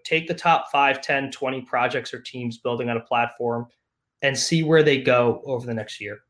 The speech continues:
If they stay somewhere, that's great. If they leave, maybe you should start, uh, looking at the project that they're going to.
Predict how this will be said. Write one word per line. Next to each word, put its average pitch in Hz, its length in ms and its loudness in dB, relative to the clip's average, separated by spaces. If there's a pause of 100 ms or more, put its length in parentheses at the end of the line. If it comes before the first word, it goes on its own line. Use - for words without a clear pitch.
(200)
If 117 120 -6
they 135 120 2
stay 147 320 2
somewhere, 190 480 0
that's 127 220 -4
great. - 300 -4
If - 140 -16
they 127 220 -6
leave, 160 440 0 (320)
maybe 131 280 2
you 135 100 -4
should 131 180 -8
start, 127 360 2 (160)
uh, 120 160 0
looking 127 220 -2
at 123 80 -2
the 117 80 -8
project 120 360 2
that 113 120 -4
they're 110 120 -4
going 110 320 -4
to. 107 220 -8